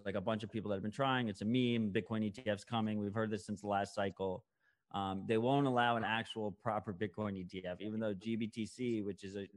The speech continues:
a shitty version, uh, that's attempting to be E T F-like, is almost past fucking G L D, the largest gold E T F. Um, but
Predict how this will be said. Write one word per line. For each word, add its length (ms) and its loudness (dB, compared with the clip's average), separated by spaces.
a 40 -2
shitty 480 -2
version, 520 0
uh, 160 2
that's 220 0
attempting 460 0
to 40 -4
be 260 -2
E 60 0
T 220 0
F-like, 580 0
is 200 -2
almost 600 2
past 420 0
fucking 280 0
G 200 2
L 140 6
D, 440 0
the 80 0
largest 600 0
gold 380 2
E 80 -4
T 120 -4
F. 160 -4
Um, 360 0
but 320 2